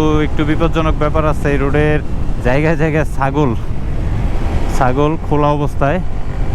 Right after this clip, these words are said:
এই ব্যাপারটা একটু বিপজ্জনক,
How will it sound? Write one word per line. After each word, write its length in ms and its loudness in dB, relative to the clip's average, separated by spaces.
এই 240 4
ব্যাপারটা 360 0
একটু 220 2
বিপজ্জনক, 540 2